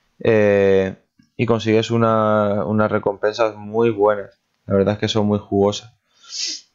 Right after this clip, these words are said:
Así que bueno, Kakashi ataque. Se puede perfeccionar el control del chakra practicando trepar a árboles. Vale. Practicando trepar a árboles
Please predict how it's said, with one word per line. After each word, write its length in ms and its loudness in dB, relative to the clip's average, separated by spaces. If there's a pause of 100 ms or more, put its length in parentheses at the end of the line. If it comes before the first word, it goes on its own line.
(1500)
Así 180 -6
que 100 2
bueno, 360 0 (560)
Kakashi 400 -2
ataque. 520 -2 (2500)
Se 160 -2
puede 200 4
perfeccionar 600 0
el 120 2
control 320 2
del 160 2
chakra 340 0
practicando 800 -2 (1400)
trepar 420 0
a 160 2
árboles. 580 -2 (240)
Vale. 360 -4 (520)
Practicando 640 0
trepar 380 0
a 140 2
árboles 540 0